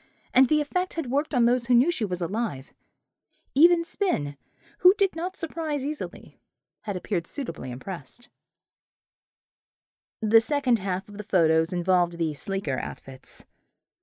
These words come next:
Ramona could hear Natalia grumbling on the other side of the curtain while Bella cajoled and reasoned. South Wind had actually liked her outfit.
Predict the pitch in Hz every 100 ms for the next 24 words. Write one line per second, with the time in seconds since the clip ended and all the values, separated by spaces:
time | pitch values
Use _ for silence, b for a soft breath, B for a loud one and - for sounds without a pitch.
0 | _ - 226 254 277 196 190 - 233 180
1 | 156 208 190 156 151 180 190 165 160 156
2 | - 180 190 190 160 - - 190 170 160
3 | 160 170 160 196 220 - 180 170 190 202
4 | 196 156 165 185 147 135 - _ _ _
5 | _ _ _ _ _ _ _ - - 381
6 | - 262 233 202 165 196 - 175 143 165
7 | - 202 175 156 - 147 156